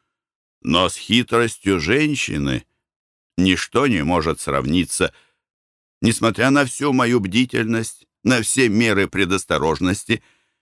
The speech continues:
Леди Линдон ускользнула бы от нас, если б я не имел на моей стороне такой же хитрой и дальновидной женщины, как и сама миледи.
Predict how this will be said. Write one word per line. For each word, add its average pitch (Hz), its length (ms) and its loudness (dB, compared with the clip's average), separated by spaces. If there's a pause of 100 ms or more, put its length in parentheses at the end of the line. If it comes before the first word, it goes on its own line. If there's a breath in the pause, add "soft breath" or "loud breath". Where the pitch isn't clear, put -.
Леди 202 320 2
Линдон 175 600 0
ускользнула 147 840 0
бы 104 180 2
от 98 140 -2
нас, 165 260 0
если 131 340 0
б 110 80 -4
я 123 240 2
не 113 280 2
имел 110 240 2
на 98 100 0
моей 95 300 2
стороне 95 560 2
такой 95 420 0
же 82 220 -2
хитрой 98 580 0
и 95 80 2
дальновидной 82 800 0
женщины, 90 580 0
как 92 260 -2
и 92 80 0
сама 90 440 0
миледи. 80 680 0